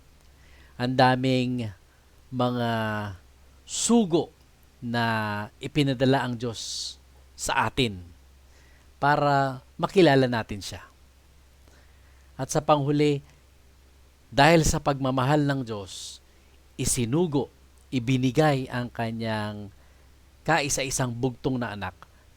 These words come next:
para itubos tayo, tubusin tayo, iligtas tayo sa ating kasalanan.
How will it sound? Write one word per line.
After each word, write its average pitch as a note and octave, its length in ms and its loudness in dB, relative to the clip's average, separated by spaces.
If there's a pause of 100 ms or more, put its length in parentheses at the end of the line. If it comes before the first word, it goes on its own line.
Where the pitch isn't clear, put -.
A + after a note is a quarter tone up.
para A#2+ 880 2 (1800)
itubos D3+ 480 -2
tayo, A2+ 320 -2 (160)
tubusin D#3+ 400 0
tayo, B2 400 0 (640)
iligtas C#3+ 560 2
tayo A2+ 240 -2
sa A2 320 -6
ating G2+ 480 -8
kasalanan. F#2+ 560 -2